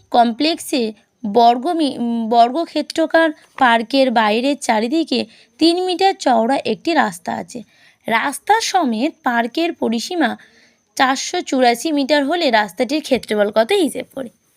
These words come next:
দেখো আমি একটা ছবি এঁকেছি। হুম, এটা হচ্ছে অজ-, অজন্তা হাউসিং কমপ্লেক্স। এই যে একটা বর্গক্ষেত্র, এর পরিসীমা কত? চারশো চুরাশি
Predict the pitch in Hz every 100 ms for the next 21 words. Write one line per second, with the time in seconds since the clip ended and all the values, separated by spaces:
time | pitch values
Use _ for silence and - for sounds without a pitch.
0 | _ _ _ _ _ _ _ - 247 247
1 | 339 302 233 247 226 254 240 240 247 233
2 | 269 269 _ _ _ _ _ _ _ _
3 | 262 247 262 _ _ _ _ _ _ _
4 | _ _ _ _ _ _ _ 240 269 320
5 | - 262 240 269 _ _ _ _ 262 262
6 | 320 320 _ _ _ _ - 262 247 339
7 | 330 330 339 330 _ - 247 233 262 339
8 | 330 302 285 294 311 311 - _ _ _
9 | _ _ - 233 233 254 285 247 220 214
10 | 220 220 - 277 _ _ _ _ _ _
11 | 233 262 285 277 _ _ _ - 240 254
12 | 254 - 302 320 320 311 415 - _ _
13 | _ _ _ - 220 214 - - 466 -
14 | 269 226 220 -